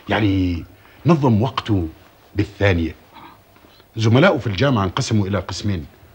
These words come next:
قسم صار يشجعه عشان يضحك عليه، والقسم الثاني صار يقولوا عنه مجنون. محدش منهم حاول يفهمه، حاول يصاحبه بمحبة وإخلاص،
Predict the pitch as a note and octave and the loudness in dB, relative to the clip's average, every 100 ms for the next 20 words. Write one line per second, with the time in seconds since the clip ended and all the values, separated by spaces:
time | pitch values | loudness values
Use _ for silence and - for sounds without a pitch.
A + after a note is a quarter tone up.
0 | - G#3 - D#3+ C#3 C#3 - - - - | -4 -2 2 2 2 -2 -12 -20 -6 2
1 | C3+ A2 - E3+ A#2+ A#2 G#2+ G#2 C3 A2 | 4 4 2 2 2 0 0 0 0 0
2 | G#2+ D3 - A#2+ G2 G2+ F#2+ G#2 - - | -2 -4 -4 -4 -2 -2 -4 -6 -16 -20
3 | - C#2 D#2 F#2+ - D#3+ - B2 - B2 | -14 -10 -4 -4 -2 -2 2 0 2 0
4 | G#2 E2 - _ _ - A#2+ A#2 A2 A#2+ | 0 -2 -10 _ _ -2 2 2 2 0
5 | G2 G#2 F#2 E2 G2 F2 C2+ - - - | 0 0 -2 -2 -4 -6 -10 -20 -20 -20
6 | - _ _ _ - - - - - - | -20 _ _ _ -20 -20 -20 -20 -20 -4
7 | - - A2 - A2+ G2 E2+ D2 C#2 - | -2 0 -2 -2 -2 -2 -4 -6 -12 -20
8 | - - - - - - A#2 G2+ F2 - | -20 -20 -20 -20 -14 -4 0 0 0 -4
9 | G#2 E2 D#2+ - - _ - - - - | -6 -6 -8 -8 -20 _ -20 -20 -20 -16
10 | - - C3 A#2+ F#2+ D#2+ C#2+ C2+ - G#2 | -4 0 0 0 -2 -4 -10 -16 -18 -10
11 | - C3 B2+ G2 F#2+ E2 D#2 F2+ - A2 | -4 -2 -2 -2 -2 -2 -2 -2 -2 -4
12 | G2 E2+ - - G2+ G2 - - | -4 -4 -6 -8 -6 -6 -10 -18